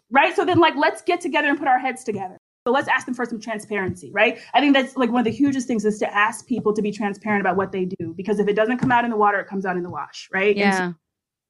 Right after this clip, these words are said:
Speaker 1: asking those questions, that usually is a start, right? And you realize there are some practices that aren't going on. People can make phone calls. You can make phone
Speaker 2: Right.
Speaker 1: calls. Does, does, does your store do this? Is this the
Speaker 2: Right.
Speaker 1: policy over here?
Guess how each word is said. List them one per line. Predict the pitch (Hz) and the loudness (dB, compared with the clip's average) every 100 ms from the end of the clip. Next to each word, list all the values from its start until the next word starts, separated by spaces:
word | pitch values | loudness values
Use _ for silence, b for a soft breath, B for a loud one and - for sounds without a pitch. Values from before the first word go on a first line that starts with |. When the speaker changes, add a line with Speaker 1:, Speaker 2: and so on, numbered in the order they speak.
| 233 | 4
Speaker 1:
asking | 247 - 240 | 4 4 2
those | 233 240 | 4 2
questions, | - 214 - 202 190 | 2 0 0 -2 4
that | 233 254 | 4 4
usually | 294 311 | -2 -2
is | 285 | -2
a | 269 | -6
start, | - 247 185 175 | 2 2 2 2
right? | 214 214 | 2 2
And | 220 | 0
you | 220 | 0
realize | 226 220 214 185 | 2 2 0 -2
there | 247 | -4
are | 381 | -4
some | 440 381 | -6 -2
practices | 285 - 262 254 247 | -2 -2 -8 -8 -4
that | 214 | -2
aren't | 202 | -2
going | 208 202 208 | -4 -2 -2
on. | 190 - _ | -2 -6 _
People | 339 427 | 0 2
can | 403 | 2
make | 330 320 | 2 0
phone | 285 | -4
calls. | 285 285 - - | -2 -2 -4 -8
You | 240 | 0
can | 254 | 4
make | 320 320 | 4 4
phone | 294 | 4
Speaker 2:
Right. | 240 | 4
Speaker 1:
calls. | 277 - _ _ _ | 2 -2 _ _ _
Does, | 262 277 | -12 -10
does, | 302 302 _ - - | -8 -10 _ -8 -4
does | 330 240 | -2 0
your | 311 427 | 0 0
store | 359 370 370 | -2 -4 -4
do | 349 359 - | -6 -8 -8
this? | 349 370 370 _ _ _ | -6 -4 -6 _ _ _
Is | 262 254 | -8 -4
this | 359 | -2
the | 392 | 0
Speaker 2:
Right. | 392 339 - _ _ 320 | 2 0 -2 _ _ -4
Speaker 1:
policy | 311 311 | -2 -2
over | 285 285 294 | -4 -4 -8
here? | 285 294 302 | -6 -6 -8